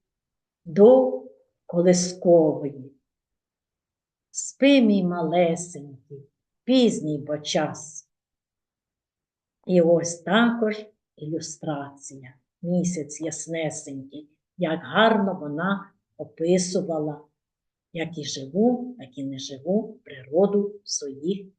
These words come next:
віршах. А ось цитати Лесі Українки.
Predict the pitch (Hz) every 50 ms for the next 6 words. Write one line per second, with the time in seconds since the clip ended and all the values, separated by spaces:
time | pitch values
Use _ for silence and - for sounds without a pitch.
0 | _ 180 190 185 - - - 202 151 135 - - - _ _ _ _ _ _ _
1 | _ _ _ _ _ _ _ _ _ _ _ _ _ _ _ _ _ _ _ _
2 | _ _ _ - 156 160 175 214 240 - - - - 302 294 302 - 262 247 220
3 | 202 - - 190 165 180 202 208 202 202 - - 208 208 208 208 214 214 220 214
4 | - 208 196 160 156 147 - -